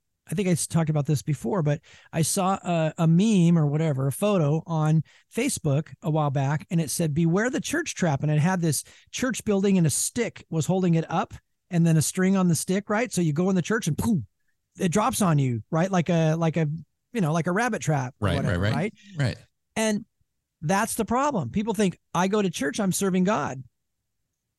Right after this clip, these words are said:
Speaker 1: And, and we used to say that, you know, I remember when, uh, Rick Forstler, uh, used to say with the caper thing, he said, "A lot of
Speaker 2: Mm-hmm.
Speaker 1: people come to the caper meetings and they think that's getting involved." That isn't getting involved. That's just coming to a meeting.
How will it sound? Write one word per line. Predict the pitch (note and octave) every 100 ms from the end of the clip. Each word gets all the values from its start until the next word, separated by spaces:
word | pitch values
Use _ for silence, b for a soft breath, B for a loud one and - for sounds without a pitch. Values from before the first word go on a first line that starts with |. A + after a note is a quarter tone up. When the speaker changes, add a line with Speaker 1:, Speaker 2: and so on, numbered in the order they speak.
| _ -
Speaker 1:
And, | G3+ F#3+ G3
and | G#3 G3
we | B3
used | D4
to | A3
say | - A#3
that, | A3 G#3+
you | A3+
know, | G#3+ E3 E3+
I | G3
remember | B3+ C4+
when, | A#3+ G#3+ F3+ -
uh, | E3 D3 C#3+
Rick | G3 - _ -
Forstler, | G#3+ A3+ E3+ D3+ E3+ b b b _ -
uh, | D#3+ D#3 D3+ D3 - b _
used | F#3+ F#3 -
to |
say | E3 A3 G#3 F#3 _ _ _ -
with | F3 E3+ -
the | F3
caper | C4+ F#4 C#4+
thing, | D3 C#3 B2 A#2 b b
he |
said, | G#3+ A3
"A | -
lot | -
of |
Speaker 2:
Mm-hmm. | F#3
Speaker 1:
people | B3+
come | - A#3
to | G#3
the |
caper | F3 A3+ G#3+
meetings | G3+ C#4+ B3+ G3+
and | G#3+
they | A#3
think | B3 A3 F3
that's | G#3 B3 -
getting | - G3 G#3+
involved." | G3+ E3+ A3 F#4+ A3 C3 - _ _ _ -
That | F4+
isn't | E4+ D4
getting | F3 E3+ D3+
involved. | C3+ A#2 B2 G#3
That's | -
just | C#4 -
coming | B3+ C4+
to | A#3+
a | B3
meeting. | D#4 F4+ G3